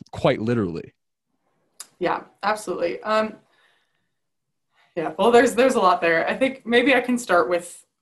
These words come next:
Speaker 2: um, where we're succeeding or starting to succeed, and then we can look at kind of where the bigger gaps are. So, and this goes back to your original <laughs> question of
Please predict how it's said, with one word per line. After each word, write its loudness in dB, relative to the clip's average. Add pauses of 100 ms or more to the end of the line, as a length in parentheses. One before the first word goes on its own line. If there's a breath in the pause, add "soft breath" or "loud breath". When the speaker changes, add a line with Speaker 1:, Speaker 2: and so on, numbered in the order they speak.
Speaker 2:
um, -16
where 0
we're 2 (200)
succeeding -4
or 0
starting 0
to -6
succeed, -4
and -4
then -6
we -10
can -12
look -10
at -10
kind -16
of -20
where -6
the -16
bigger -4
gaps -4
are. -2 (400 soft breath)
So, -2
and -2
this -8
goes 0
back 4
to -4
your 4
original 0
<laughs> -2
question -2
of -6